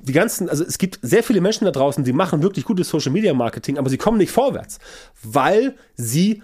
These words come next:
sich das zu schwer machen. Sie machen sich das zu schwer und sie hören auf irgendwelche Leute, die sagen, du musst ganz viel posten, du musst eine riesen Reichweite aufbauen, erstmal fünf Jahre reinbuttern, dann kannst du monetarisieren. Das stimmt nicht. Du kannst mit weniger Aufwand mehr erreichen.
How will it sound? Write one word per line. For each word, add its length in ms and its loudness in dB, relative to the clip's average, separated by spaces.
sich 260 0
das 320 0
zu 360 -2
schwer 300 2
machen. 300 -4
Sie 160 0
machen 240 4
sich 120 2
das 200 0
zu 100 -4
schwer 400 0
und 140 -4
sie 120 2
hören 160 4
auf 100 0
irgendwelche 320 2
Leute, 180 2
die 100 2
sagen, 240 0
du 80 4
musst 220 0
ganz 280 -2
viel 160 0
posten, 420 2
du 80 6
musst 200 0
eine 100 2
riesen 240 0
Reichweite 580 -2
aufbauen, 540 0
erstmal 280 -2
fünf 260 -2
Jahre 280 0
reinbuttern, 520 0
dann 160 0
kannst 200 -4
du 40 -2
monetarisieren. 760 0
Das 120 -2
stimmt 260 -2
nicht. 220 -16
Du 100 0
kannst 360 -2
mit 240 0
weniger 600 2
Aufwand 520 2
mehr 360 4
erreichen. 680 0